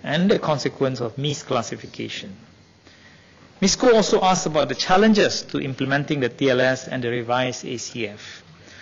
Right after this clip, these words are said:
We envisage that term licensees and their content assessors will need time to familiarize themselves to self-classifying their performance using the A C F.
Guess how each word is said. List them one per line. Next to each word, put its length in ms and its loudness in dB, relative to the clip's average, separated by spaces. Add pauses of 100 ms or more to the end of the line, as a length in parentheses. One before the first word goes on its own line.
(200)
We 160 -2
envisage 720 2 (280)
that 180 -10
term 200 2
licensees 680 0
and 160 -4 (160)
their 140 -4
content 400 -2
assessors 580 0
will 140 -4
need 200 -6
time 560 -2 (680)
to 100 2
familiarize 600 4
themselves 560 2
to 120 -6
self-classifying 960 0
their 160 4
performance 720 -2 (120)
using 420 -2
the 180 -6
A 60 -4
C 260 -10
F. 320 -20